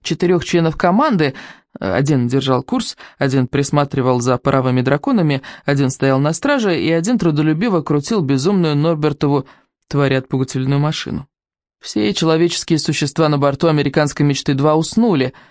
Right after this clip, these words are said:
Астероиды, хулиганы, друзья и враги — все. И ни одно из этих маленьких спящих человеческих существ не понимало, насколько они крохотные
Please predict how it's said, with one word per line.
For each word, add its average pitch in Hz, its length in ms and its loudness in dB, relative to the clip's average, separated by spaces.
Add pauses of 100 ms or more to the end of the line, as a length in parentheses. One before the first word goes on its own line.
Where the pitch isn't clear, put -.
(360)
Астероиды, 147 720 0
хулиганы, 143 720 0 (280)
друзья 135 540 0
и 127 140 0
враги — 127 560 -4 (320)
все. - 320 -12 (1300)
И 359 160 0
ни 320 140 2
одно 233 520 2
из 180 120 0
этих 190 320 0
маленьких 180 560 0
спящих - 640 -2
человеческих 143 800 -2
существ - 500 -4
не 143 160 2
понимало, 147 680 0
насколько 135 500 -2
они 135 140 2
крохотные 143 760 0